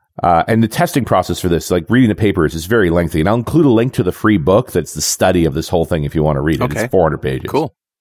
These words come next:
Speaker 1: It's about a one point two pound overpressure.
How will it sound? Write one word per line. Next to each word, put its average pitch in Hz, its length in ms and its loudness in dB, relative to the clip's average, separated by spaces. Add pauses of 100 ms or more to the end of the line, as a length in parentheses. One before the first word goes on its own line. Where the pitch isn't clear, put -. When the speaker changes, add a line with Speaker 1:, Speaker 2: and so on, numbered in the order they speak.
(840)
Speaker 1:
It's 151 160 0
about 143 200 2
a 131 40 4
one 143 280 4
point 131 340 0
two 113 460 4
pound 95 360 0
overpressure. 76 580 -2